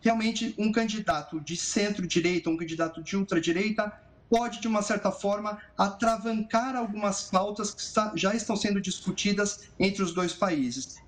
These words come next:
Então, muito provavelmente, uma mudança nesse cenário, e aí trazendo outros países do bloco, ali como o Paraguai, como o Uruguai, que tem uma política de direita um pouco mais, é, liberal,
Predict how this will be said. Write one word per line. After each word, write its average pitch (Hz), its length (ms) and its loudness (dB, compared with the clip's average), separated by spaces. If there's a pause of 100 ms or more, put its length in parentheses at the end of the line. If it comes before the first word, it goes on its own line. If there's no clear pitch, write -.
Então, 220 240 2
muito 226 240 0
provavelmente, 190 960 0 (220)
uma 196 180 4
mudança 190 840 0
nesse 165 260 -4
cenário, 147 640 -2 (220)
e 143 100 2
aí 160 160 0
trazendo 160 540 0
outros 180 400 0
países 147 520 0
do 143 100 0
bloco, 131 800 0 (180)
ali 127 220 2
como 151 200 0
o 135 80 -2
Paraguai, 143 760 0
como 151 240 0
o - 20 2
Uruguai, 139 520 0
que 147 140 -4
tem 185 480 0 (160)
uma 156 200 4
política 151 760 0 (420)
de 147 120 -2
direita 156 540 2
um 139 140 0
pouco 170 360 -4
mais, 151 580 0
é, 139 240 2
liberal, 156 680 0